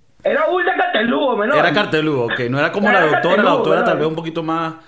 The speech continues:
Speaker 1: No, no,
Speaker 2: más
Speaker 1: la doctora toda una profesional, una, una,
Speaker 2: Claro.
Speaker 1: te estoy
Speaker 2: Y este
Speaker 1: diciendo que
Speaker 2: pana
Speaker 1: hasta modelo.
Speaker 2: Y este pana no que no sea profesional, pero era más, "Mira, mano, ven pa' explicarte cómo es la vaina, esto es la chinchurria, esto es el cartílago, pum, pum, pam".
Speaker 1: <laughs> De bola, de bola, así tal cual.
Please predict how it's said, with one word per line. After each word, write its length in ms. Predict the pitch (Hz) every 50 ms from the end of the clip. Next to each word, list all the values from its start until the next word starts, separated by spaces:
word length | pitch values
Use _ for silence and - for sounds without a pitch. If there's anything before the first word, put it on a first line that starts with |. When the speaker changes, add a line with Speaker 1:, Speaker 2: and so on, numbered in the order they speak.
| - - - -
Speaker 1:
No, 120 | 202 269
no, 60 | 285 302
Speaker 2:
más 80 | 285 269
Speaker 1:
la 160 | 233 208 185
doctora 360 | 170 - - 190 196 233 226
toda 140 | - 262 262
una 140 | 262 277 262
profesional, 640 | 262 233 220 180 170 170 151 156 170 180 175 160
una, 120 | 160 170 190
una, 80 | 202 180
Speaker 2:
Claro. 180 | 180 - 107
Speaker 1:
te 40 | - -
estoy 120 | 165 202
Speaker 2:
Y 40 | 233
este 140 | 240 - 190
Speaker 1:
diciendo 120 | 302 302 277
que 40 | -
Speaker 2:
pana 60 | 208 220
Speaker 1:
hasta 160 | 208 - 240
modelo. 720 | 233 233 208 196 202 208 202 214 220 214 196 156 151 - - _
Speaker 2:
Y 100 | - 135
este 140 | 147 147 165
pana 180 | 160 185 185 185
no 180 | 180 175 165 170
que 80 | 185
no 60 | 180
sea 140 | 175 - 196 190
profesional, 680 | 196 196 190 196 196 247 240 233 220 220 226 - - - - -
pero 420 | 226 233 240 247 262 262 233 -
era 220 | 151 151 151 165
más, 460 | 170 170 180 185 196 202 - - - - - _ _ _ _ _
"Mira, 220 | - 160 185 180 170
mano, 220 | 170 185 185 185 170
ven 100 | 165 156
pa' 80 | 185
explicarte 640 | - 180 170 160 175 175 185 208 208 185 - - -
cómo 200 | - 170 165 175
es 60 | 180
la 60 | 180 175
vaina, 400 | 180 185 185 190 196 190 - - -
esto 260 | 143 139 135 151 165
es 20 |
la 100 | 165 160
chinchurria, 640 | 160 151 135 135 135 190 196 185 180 185 180 165 127
esto 200 | 143 135 135 160
es 40 | 156
el 40 | 160
cartílago, 460 | 139 123 - 165 165 170 170 170 143
pum, 140 | - - -
pum, 140 | 143 131 127
pam". 200 | 127 120 104 92
Speaker 1:
<laughs> 100 | 87 87 - - - - - _ - -
De 240 | 254 233 226 220 220
bola, 440 | 208 208 208 214 214 202 196 185 175
de 80 | 180
bola, 280 | 180 196 190 190 185 196
así 200 | 208 - 247 233
tal 220 | - 254 254 247
cual. 240 | 262 262 240 202 190